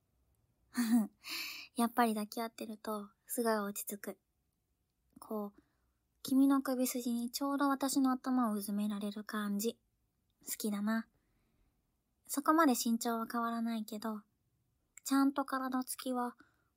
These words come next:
男の子だよね。っていうかちょっと太った？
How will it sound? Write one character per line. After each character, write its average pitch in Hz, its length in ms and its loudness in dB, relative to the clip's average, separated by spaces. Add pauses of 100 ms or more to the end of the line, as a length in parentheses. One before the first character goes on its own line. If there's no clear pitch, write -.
男 247 460 -2
の 226 100 2
子 208 140 -8
だ 190 100 -12
よ 196 140 -12
ね。 220 320 -2 (1160)
っ 269 60 -4 (840)
て 247 120 -2
い 294 60 8
う 302 100 6
か 214 140 2
ち 208 100 -6
ょ 220 40 -8
っ - 20 -14
と - 120 -10
太 - 200 0
っ 320 80 -2
た？ 214 320 -6